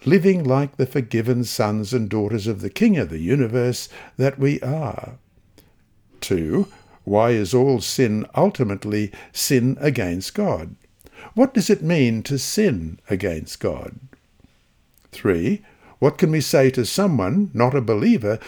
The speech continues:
who struggles with the suffering of innocent people, such as Uriah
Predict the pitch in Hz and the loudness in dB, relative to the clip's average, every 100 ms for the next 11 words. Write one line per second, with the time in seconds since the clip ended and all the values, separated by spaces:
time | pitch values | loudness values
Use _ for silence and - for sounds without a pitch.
0 | - 160 147 - 160 160 180 165 147 135 | -4 0 0 -2 -2 2 2 2 0 -2
1 | 170 139 - 107 - 123 120 120 - 120 | -2 -4 -2 -2 0 -2 0 -2 -2 -2
2 | 104 - 117 107 - 180 - 104 - - | -2 -2 -4 -4 -4 -4 -2 -6 -8 -16
3 | - - - 123 - 120 107 120 139 131 | -20 -10 0 0 0 -4 -2 2 4 6
4 | 131 156 65 50 | 6 2 -2 -4